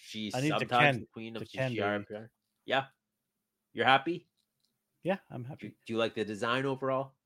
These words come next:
Speaker 2: Yeah. I'm glad I didn't go and, you know, do a kit bash 'cause I, like everybody else did.
Speaker 1: Yeah, everyone else on the planet. What bothers me, I'm curious if those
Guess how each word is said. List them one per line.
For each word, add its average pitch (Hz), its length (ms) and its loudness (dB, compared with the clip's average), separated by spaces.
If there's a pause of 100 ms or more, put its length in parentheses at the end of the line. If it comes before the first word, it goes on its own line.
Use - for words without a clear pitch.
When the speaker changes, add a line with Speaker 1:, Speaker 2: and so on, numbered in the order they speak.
(120)
Speaker 2:
Yeah. 226 140 2 (1400)
I'm 143 200 2
glad 135 320 8
I 135 80 8
didn't 127 160 -2
go 127 180 2
and, 117 220 -2 (260)
you 120 120 -6
know, 113 340 -4 (160)
do 123 120 -4
a 113 40 -4
kit 147 240 -2
bash 113 420 -2
'cause 107 120 -6
I, 110 120 -2
like 110 160 -4
everybody 110 360 -4
else 135 180 -2
did. 104 220 -14 (240)
Speaker 1:
Yeah, 92 180 0
everyone 90 260 -4
else 85 180 -6
on 92 120 -10
the 87 80 -10
planet. 95 380 -2
What 120 220 2
bothers 123 380 4
me, 139 340 -4
I'm 104 380 0 (960)
curious 127 920 0 (140)
if 107 180 -4
those 101 420 -2